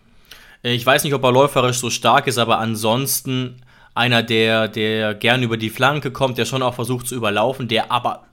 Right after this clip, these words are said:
überhaupt nicht der Typ Sprinter ist, ähm, den sich Ilzer, glaub ich, eigentlich wünscht. Also die große Dynamik ist da nicht vorhanden, aber, ähm, fußballerisch ist da auf jeden Fall einiges da. Und gleichermaßen überrascht war ich eigentlich von Bernardo, muss ich sagen. Also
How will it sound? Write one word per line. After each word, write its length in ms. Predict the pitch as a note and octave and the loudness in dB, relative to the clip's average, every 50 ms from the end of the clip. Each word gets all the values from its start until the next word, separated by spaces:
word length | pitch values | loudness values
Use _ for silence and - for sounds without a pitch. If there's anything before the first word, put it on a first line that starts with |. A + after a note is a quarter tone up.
| _ | _
überhaupt 800 | - G#3 G3 F#3+ D3+ D3+ D3 C#3+ C3+ A#2 A#2+ B2+ C3+ C3+ - - | 2 4 4 4 6 6 6 6 6 6 4 0 0 0 -2 -4
nicht 240 | A#2+ A#2+ A#2 A#2 - | -4 -4 -6 -4 -4
der 180 | A2+ A2 G2+ | -4 -4 -4
Typ 340 | - - B2+ B2 A#2+ A#2+ - - - - - _ _ | -6 -8 -8 -6 -6 -8 -12 -18 -20 -20 -20 _ _
Sprinter 640 | - - - - A#2+ A#2+ C3 D3 C3+ - G#2 F#2 F2 | -14 -14 -12 -6 -4 -2 -2 -2 -2 -4 -4 -6 -6
ist, 400 | F2+ F#2+ G2 - - - - - _ _ _ - - - - - _ - | -8 -10 -10 -10 -10 -10 -12 -16 _ _ _ -20 -20 -20 -20 -20 _ -8
ähm, 480 | A2+ A2+ A2 A2 A2 A2 A2+ A2+ - - - - - - | -4 -2 -2 0 0 -2 -4 -6 -10 -16 -20 -12 -6 -4
den 140 | A#2+ A#2 | -2 -2
sich 240 | A2+ A#2 A2+ A2+ - | -2 -2 -4 -6 -6
Ilzer, 300 | C#3 C3+ B2+ B2 B2+ A#2 | -6 -6 -4 -4 -4 -4
glaub 220 | A#2 A2+ A2 G#2+ A2+ | -4 -4 -6 -6 -8
ich, 220 | - - - - | -12 -14 -6 -4
eigentlich 600 | A#2+ C3 C#3 C#3+ C3+ C3 A#2 A2+ A2 A2+ - B2 | -2 0 0 0 0 -2 -4 -6 -8 -10 -8 -6
wünscht. 500 | C3 D3+ F3 F#3+ F#3+ - - - - - - _ | -4 -2 -2 -2 -4 -6 -8 -12 -16 -20 -18 _
Also 560 | - A#2 A#2 A2+ A2+ A2 A#2 A#2 A#2 A2+ - - _ - | -6 -4 -2 -2 -2 -2 -2 -4 -4 -4 -8 -14 _ -16
die 60 | A#2+ A#2+ | -12 -6
große 300 | - C3 C#3 C3 C3 B2+ | -4 -2 -2 -2 -2 -2
Dynamik 440 | A#2+ A#2 A#2 A#2 A#2 A#2 A#2 A#2 | 0 0 2 2 2 0 0 -2
ist 160 | A#2 A2+ - - | -4 -8 -8 -8
da 80 | G#2+ | -6
nicht 220 | A2+ C#3 D3 - - | -6 -8 -8 -8 -6
vorhanden, 480 | C#3+ B2+ A#2+ B2 C3 B2+ A#2+ A2 - | -4 -2 -2 -2 -4 -4 -6 -10 -10
aber, 380 | - A2 G#2+ A2 G#2+ G#2 G2 - - - - - - - - - | -8 -6 -4 -2 -2 -2 -4 -6 -12 -20 -20 -20 -20 -20 -8 -4
ähm, 320 | G#2+ G#2+ G#2 A2 A#2 - - _ - - | -4 -2 -2 -4 -8 -12 -18 _ -20 -20
fußballerisch 720 | - - D#3+ D#3 - - C#3+ C3 B2 A#2+ A#2+ A#2+ - C3+ | -10 -6 -6 -4 0 0 2 2 2 2 0 -2 -4 -4
ist 160 | B2 - B2 | -4 -2 -2
da 20 | |
auf 140 | A2 A2 - | -2 -2 -2
jeden 180 | - A#2 A2+ A2 | -4 -4 -4 -4
Fall 160 | A2+ A2+ G#2 | -6 -6 -4
einiges 480 | - A#2+ C3+ D3 D3+ C3+ C3 A#2+ - - | -2 -2 -2 -2 -2 -2 -4 -4 -4 -2
da. 120 | B2+ - | -2 -2
Und 280 | - C3 A#2+ A#2 - - | -2 -4 -8 -12 -12 -6
gleichermaßen 720 | B2 B2 C#3+ F#3 G3 G3+ F#3+ E3+ D#3 D3 D#3 D3+ - - | -2 0 0 0 2 2 0 2 2 2 0 0 -2 -6
überrascht 540 | C#3+ C3 C3 B2 A#2 A#2+ D3+ D#3 - - C3+ | -4 -2 0 2 4 6 4 4 2 -2 -2
war 160 | A#2+ E2+ B2+ | -2 -2 -2
ich 120 | B2 - | -2 -4
eigentlich 280 | A#2 B2+ C3 B2+ A#2+ A#2+ | -4 -2 -2 -4 -4 -4
von 160 | A#2+ A#2 A#2 | -2 -2 0
Bernardo, 480 | A2 G#2+ G#2 A2 A#2 D3 F#3 F#3+ C#3 A2+ | 2 2 2 4 4 4 4 4 4 0
muss 240 | G#2+ G#2+ - - G2+ | -2 -2 -4 -6 -8
ich 80 | - | -8
sagen. 360 | - G2+ G2+ G2+ G2+ A2 B2+ | -6 -4 -4 -2 -2 -2 -4
Also 320 | A#2 A2+ A#2+ C3+ B2 A#2 | -4 -2 0 0 -2 -2